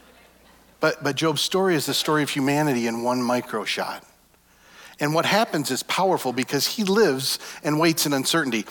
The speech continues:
All of his friends begin to tell him it's his fault. "Hey, Job, you must have done something wrong. Clearly, God doesn't do things to people unless they do something wrong.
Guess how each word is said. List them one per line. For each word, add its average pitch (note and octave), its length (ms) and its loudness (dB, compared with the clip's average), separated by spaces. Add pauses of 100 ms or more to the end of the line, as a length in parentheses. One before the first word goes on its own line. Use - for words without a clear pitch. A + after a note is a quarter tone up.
(260)
All A#3 200 6
of C4+ 60 4
his F#3+ 120 4
friends A3 380 2
begin D#3 260 2
to D3+ 80 4
tell D#3 200 2
him D3+ 100 2
it's C#3 120 0
his D3 140 0
fault. C#3 380 2 (140)
"Hey, D#3+ 200 4
Job, D3+ 300 2
you C#3+ 80 2
must C#3+ 240 2
have B2 80 -4
done C3 160 2
something B2+ 220 0
wrong. B2+ 240 2
Clearly, D3+ 400 0
God B2+ 200 4
doesn't A2+ 220 -2
do C3 100 0
things A#2 220 -4
to G#2+ 80 -4
people A2+ 280 -4
unless A2+ 200 -2
they A2 60 -8
do A2+ 120 -4
something A2 260 -4
wrong. A#2+ 280 0